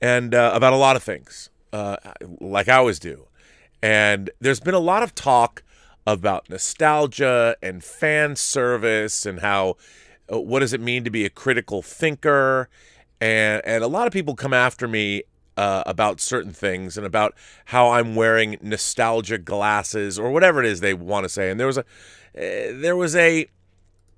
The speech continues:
uh, a comment left. There was a comment left on, um,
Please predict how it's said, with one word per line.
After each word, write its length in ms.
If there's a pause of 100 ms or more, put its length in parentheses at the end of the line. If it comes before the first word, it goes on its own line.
(120)
uh, 260 (460)
a 100
comment 480
left. 500
There 120
was 100
a 40
comment 440
left 520 (500)
on, 500 (580)
um, 520